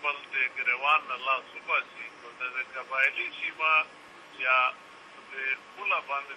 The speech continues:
چې څومره سیمه ده، په دې کې د غربت ورک کړي، دې کې د، آه، خپلواکي خلکو له ورکړي، چې په دې کې دا معاملات کړي دي، نه د هغه نه یو بل فایده اخلي. نو خبرې حل خو شته،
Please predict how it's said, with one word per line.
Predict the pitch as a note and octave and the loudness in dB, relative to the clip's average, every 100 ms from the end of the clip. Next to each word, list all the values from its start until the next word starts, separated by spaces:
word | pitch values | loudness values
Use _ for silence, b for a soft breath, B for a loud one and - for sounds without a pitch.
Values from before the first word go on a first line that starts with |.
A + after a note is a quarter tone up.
| - | -14
چې | C#3+ - | -16 -14
څومره | E3 D3+ C#3 - | -14 -8 -8 -8
سیمه | C#3+ C#3+ C3+ | -10 -8 -6
ده، | C#3 - | -6 -6
په | - | -10
دې | - - | -8 -6
کې | C3 B2+ | -8 -8
د | A#2+ | -10
غربت | A2+ A2 - D3+ D3 | -10 -18 -10 -10 -8
ورک | C#3+ D3 - | -4 -4 -4
کړي، | C#3+ C3+ | -10 -6
دې | C#3 - | -4 -4
کې | - - | -8 -6
د، | - C3 - - - - - B2 | -4 -4 -8 -18 -18 -20 -12 -4
آه، | A#2 A#2 | -4 -4
خپلواکي | - C#3 C3+ C3 C3 - E3+ D3 | -8 -8 -2 0 0 0 -2 0
خلکو | D3 - C3 B2+ | 0 0 -8 -8
له | B2 | -2
ورکړي، | D3+ D#3+ - - D#3+ - - - - | -2 -2 -4 -4 -4 -4 -18 -18 -10
چې | - - | -10 -8
په | E3+ - | -10 -10
دې | F3 E3+ | -10 -8
کې | - D3 | -6 8
دا | D#3+ D#3 D3 D3 | 10 8 4 -4
معاملات | C3+ B2+ B2+ B2+ D#3+ D#3+ - - | -2 -2 -4 2 2 2 -12 -14
کړي | - E3 - | 0 2 2
دي، | D3 | 2
نه | D#3 D3 - | 0 -2 0
د | C3 | 0
هغه | B2+ C3 | 0 -4
نه | B2+ B2+ | -6 -8
یو | B2 - | -10 -14
بل | B2+ - - - - | -14 -14 -16 -18 -6
فایده | B2 A#2 A#2+ A2+ | -4 -2 -2 -4
اخلي. | - - - - - - - - - - | -4 -12 -14 -18 -18 -20 -20 -20 -20 -18
نو | - B2 B2+ B2 B2+ | -14 -12 -12 -14 -8
خبرې | C3+ - G3 F3 D#3 | -8 -2 4 4 4
حل | F3+ - | 0 -2
خو | - - | -14 -8
شته، | - E3+ F#3 | -6 2 4